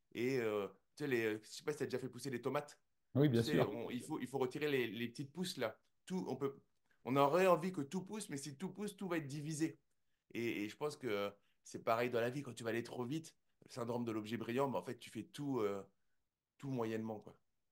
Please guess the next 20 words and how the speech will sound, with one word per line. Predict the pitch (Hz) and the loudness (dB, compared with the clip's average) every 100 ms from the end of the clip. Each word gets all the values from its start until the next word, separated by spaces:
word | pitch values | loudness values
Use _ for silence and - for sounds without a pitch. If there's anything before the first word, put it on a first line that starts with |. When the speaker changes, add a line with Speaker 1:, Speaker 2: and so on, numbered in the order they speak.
| _ - | _ 10
Speaker 2:
C'est, | 151 165 | 12 12
ça | 160 | 10
me | 151 | 12
fait | 156 | 12
penser | 156 160 151 | 12 12 12
vraiment, | 127 160 180 156 | 12 12 12 12
tu | 117 | 12
vois, | 156 | 12
à | 151 | 12
cette | 131 131 | 12 8
analogie, | 131 135 139 127 156 151 | 10 12 12 12 10 10
euh, | 113 - _ _ | 10 6 _ _
à | 113 | 8
l'ana-, | 127 139 139 | 12 12 12
euh, | 139 123 | 12 12
au | 123 139 | 12 8
sport, | - 196 170 104 | 12 12 12 12
tu | 113 | 6
vois. | 127 139 - _ - | 6 6 -2 _ 2
Euh, | 104 101 104 | 6 8 6